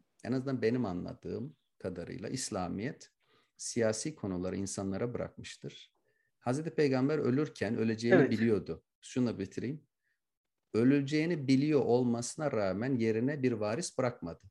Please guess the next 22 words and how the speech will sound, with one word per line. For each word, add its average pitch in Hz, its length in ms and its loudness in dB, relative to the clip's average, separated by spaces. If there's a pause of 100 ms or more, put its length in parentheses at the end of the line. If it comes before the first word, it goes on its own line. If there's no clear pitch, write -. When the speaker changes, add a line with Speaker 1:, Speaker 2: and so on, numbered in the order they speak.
(460)
Speaker 1:
En 151 80 2
azından 131 640 -2
biz 147 220 2
böyle 98 200 2
kabul 92 240 -4
ediyoruz. 90 460 -4
Speaker 2:
Ee, 135 140 4
Speaker 1:
Şiiler 127 480 4
Ali 110 360 0
diyor. 143 320 0 (320)
Eğer 147 440 8 (160)
İslam 135 680 0 (180)
siyasi 101 560 0
bir 139 120 0
proje 101 300 0
olsaydı 117 880 2 (100)
yerine 120 320 4
bir 165 60 -2
varis 147 440 -2
bırakırdı. - 500 -10 (540)
Speaker 2:
Şimdi 185 440 2
ben 180 340 6